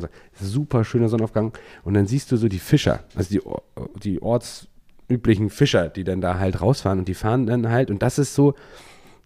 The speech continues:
dieses zwei, äh, schneidige, äh, Schwert, sag ich jetzt mal, ne? Also du, die fahren mit einem Einbaum raus, der ist aus einem,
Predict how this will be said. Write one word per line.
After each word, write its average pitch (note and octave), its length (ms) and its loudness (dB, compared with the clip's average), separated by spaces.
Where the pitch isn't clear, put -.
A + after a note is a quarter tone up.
dieses A#2 300 -10
zwei, A#2+ 480 2
äh, A2 400 0
schneidige, G#2+ 640 0
äh, G2 40 -8
Schwert, C#3+ 340 6
sag G2+ 80 4
ich F#2 40 2
jetzt F2 140 -4
mal, D2 120 -4
ne? F#2+ 120 -2
Also G#2 260 0
du, - 80 -6
die G#2 120 -8
fahren A#2+ 240 0
mit C3+ 140 0
einem G#2 180 0
Einbaum A#2 580 4
raus, A2+ 480 0
der F2+ 120 -2
ist G#2+ 140 -4
aus G#2 200 -2
einem, F#2+ 240 2